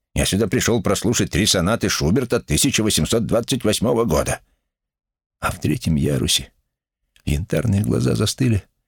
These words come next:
от ужаса. Ведь возмущенный человек, который говорил, что Брос сошел с ума, был, вероятно, прав. Он обезумел от напряжения.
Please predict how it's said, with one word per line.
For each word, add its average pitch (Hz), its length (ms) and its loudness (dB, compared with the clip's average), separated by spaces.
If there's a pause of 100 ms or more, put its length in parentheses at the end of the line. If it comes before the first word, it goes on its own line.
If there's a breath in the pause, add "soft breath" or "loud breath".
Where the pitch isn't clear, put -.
(320)
от - 200 -2
ужаса. 67 560 0 (1000)
Ведь 73 140 -4
возмущенный - 600 0
человек, - 380 0
который - 260 -2
говорил, 90 300 0 (240 soft breath)
что - 200 -2
Брос 95 300 0
сошел - 320 -2
с - 100 0
ума, 87 220 2
был, 95 160 0
вероятно, 98 460 0
прав. - 440 -4 (1080)
Он 135 140 0
обезумел 139 520 0
от 131 120 -2
напряжения. 71 800 0